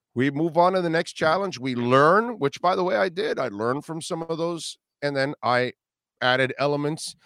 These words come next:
that helped this show take off even more. And it's been,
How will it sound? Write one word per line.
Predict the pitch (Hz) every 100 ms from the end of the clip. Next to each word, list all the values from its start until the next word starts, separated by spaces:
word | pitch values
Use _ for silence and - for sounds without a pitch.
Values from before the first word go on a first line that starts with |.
| _ _ -
that | 127
helped | 123 143 143 -
this | 104 92 120 165 - -
show | - - 120 120 151 - -
take | - 131 127
off | 131 131
even | - 139 151
more. | 151 185 - - _ _ _ _ _ _ _ _ _ _ _ _ _ _ _ _ _ _ _ -
And | 123
it's | 120
been, | - 120 127 165